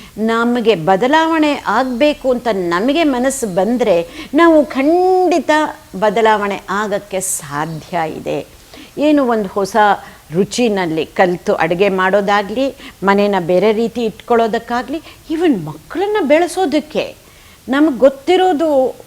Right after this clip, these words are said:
ಗೊತ್ತಿದ್ದಂಗೆ ಈಗ ಮಕ್ಕಳನ್ನ ಬೆಳೆಸಿದ್ರೆ ಅಷ್ಟೇ ನಮಗ್ ಸಾಕಾಗಲ್ಲ. ನಾವು ಹೊಸ ರೀತಿನಲ್ಲಿ ಅರ್ಥ ಮಾಡ್ಕೊಂಡು ಕಲಿತ್ಕೊಂಡು ಮಕ್ಕಳನ್ನ ಬೆಳೆಸ್ಬೇಕು. ಹಾಗೆ ದೊಡ್ಡವ್ರನ್ನ, ಹಿರಿಯರನ್ನ, ಅತ್ತೆ ಮಾವನ್ನ, ಅಜ್ಜಿ ತಾತನ ನೋಡ್ಕೊಳ್ಳೋಕ್ಕೂ ಅಷ್ಟೇ.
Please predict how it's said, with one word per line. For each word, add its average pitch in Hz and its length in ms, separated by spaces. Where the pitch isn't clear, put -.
ಗೊತ್ತಿದ್ದಂಗೆ 285 880
ಈಗ 277 140
ಮಕ್ಕಳನ್ನ 262 520
ಬೆಳೆಸಿದ್ರೆ 240 480
ಅಷ್ಟೇ 196 300
ನಮಗ್ 202 300
ಸಾಕಾಗಲ್ಲ. 165 880
ನಾವು 254 680
ಹೊಸ 220 320
ರೀತಿನಲ್ಲಿ 302 720
ಅರ್ಥ - 460
ಮಾಡ್ಕೊಂಡು 220 580
ಕಲಿತ್ಕೊಂಡು 277 760
ಮಕ್ಕಳನ್ನ 233 460
ಬೆಳೆಸ್ಬೇಕು. 175 760
ಹಾಗೆ 285 480
ದೊಡ್ಡವ್ರನ್ನ, 233 640
ಹಿರಿಯರನ್ನ, 233 540
ಅತ್ತೆ 226 320
ಮಾವನ್ನ, 202 520
ಅಜ್ಜಿ 196 300
ತಾತನ 208 540
ನೋಡ್ಕೊಳ್ಳೋಕ್ಕೂ 240 680
ಅಷ್ಟೇ. 247 340